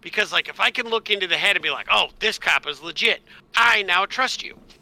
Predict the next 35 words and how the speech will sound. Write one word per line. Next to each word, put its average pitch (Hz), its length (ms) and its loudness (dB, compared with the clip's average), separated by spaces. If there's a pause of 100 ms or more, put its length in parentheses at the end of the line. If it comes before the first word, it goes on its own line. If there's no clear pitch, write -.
(200)
As 196 200 2
opposed 196 340 -2
to, 151 220 -2
"This 240 200 -2
cop 165 380 2
was 165 180 -10
the 156 100 -8
bully 196 320 -8
in 160 100 -8
high 214 180 0
school 139 440 -10 (280)
and 180 260 4
decided 175 520 0
to 160 60 -10
get 170 180 0
a 151 80 -4
job 143 520 0 (280)
because 185 260 -2
he 165 60 -8
wants 160 320 -2
to 156 60 -10
be 151 80 -4
able 147 100 -2
to 139 60 -8
punch - 300 -2
people 139 240 -8
and 131 100 -12
carry 147 260 0
a - 20 0
gun 156 180 2
around 123 220 -4
and 117 80 -14
scare 180 260 -4
people." - 360 -16 (360)
Like, 185 320 0